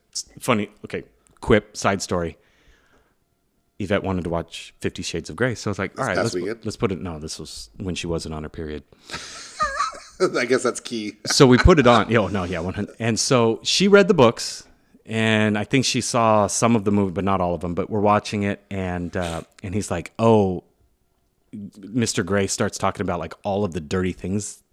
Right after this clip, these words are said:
Speaker 1: that he's gonna do to her, and I, I sat there and I looked at her and I go, "If he's got that much money, he's got to h-,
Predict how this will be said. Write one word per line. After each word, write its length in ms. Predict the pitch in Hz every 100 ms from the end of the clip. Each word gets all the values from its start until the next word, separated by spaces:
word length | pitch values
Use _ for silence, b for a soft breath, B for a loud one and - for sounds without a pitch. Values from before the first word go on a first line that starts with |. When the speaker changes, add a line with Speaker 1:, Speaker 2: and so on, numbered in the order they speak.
| _
Speaker 1:
that 200 | 92 -
he's 160 | 107
gonna 180 | - 85
do 200 | 76 92
to 60 | 107
her, 100 | 127
and 180 | 113 98
I, 200 | 92 69 - B B B B B B
I 20 |
sat 280 | 110 170 160
there 100 | 170
and 80 | 135
I 60 |
looked 280 | 110 120 -
at 120 | 143 135
her 180 | 135
and 120 | 120 101
I 60 | 90
go, 320 | 95 90 - _ _ -
"If 140 | -
he's 160 | - 175
got 240 | 226 226
that 180 | 110 135
much 260 | 147 147 -
money, 400 | 98 113 147 -
he's 300 | - - 113 - _
got 260 | - 110 - _ _ _
to 160 | - 104
h-, 60 | 85